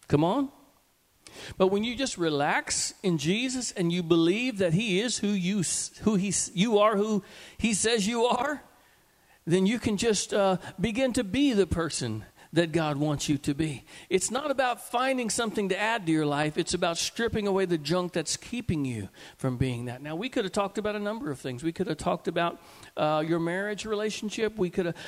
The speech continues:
talked about your relationship at work with your, with your kids. Uh, we could have talked about, uh, your ministry. We could have talked about how you fit into your community,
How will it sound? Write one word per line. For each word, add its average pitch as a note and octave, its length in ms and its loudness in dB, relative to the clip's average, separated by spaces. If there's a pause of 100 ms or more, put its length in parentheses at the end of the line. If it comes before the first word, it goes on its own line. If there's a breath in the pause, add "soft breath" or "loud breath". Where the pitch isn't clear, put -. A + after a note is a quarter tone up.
(160 loud breath)
talked F3+ 300 2
about D#3+ 340 0
your D3+ 240 2
relationship E3+ 600 0
at B2+ 120 -2
work G3 520 2
with D3 120 0
your, C#3+ 120 -2
with D#3+ 340 -2
your C3+ 120 2
kids. G#3+ 680 -2 (280 loud breath)
Uh, D3+ 280 2
we F3 140 2
could G3+ 180 0
have F3 80 -2
talked F3 320 -2
about, E3+ 340 0 (240 loud breath)
uh, D#3 100 2
your E3 200 4
ministry. A#3 840 -2 (280)
We F3+ 80 -2
could G3+ 140 -2
have F#3+ 80 2
talked G3 300 0
about F#3 200 2
how F#3+ 160 2
you G#3 180 0
fit G#3+ 220 -4
into G#3+ 160 0
your F3 140 2
community, G#3+ 720 -2